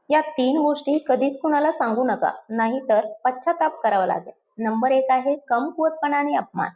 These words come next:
प्रत्येकाला आयुष्यात असे क्षण येतात जेव्हा ते कमकुवत किंवा अपमानित वाटतात,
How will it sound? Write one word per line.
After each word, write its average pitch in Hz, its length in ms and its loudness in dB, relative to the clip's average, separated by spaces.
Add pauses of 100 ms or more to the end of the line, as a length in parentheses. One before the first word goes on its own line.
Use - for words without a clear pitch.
(440)
प्रत्येकाला 359 540 2
आयुष्यात 311 420 0
असे 254 240 -2
क्षण 285 260 -6
येतात 285 360 0
जेव्हा 247 260 0
ते 285 120 -4
कमकुवत 214 500 0
किंवा 269 260 0
अपमानित 226 440 -2
वाटतात, 196 320 0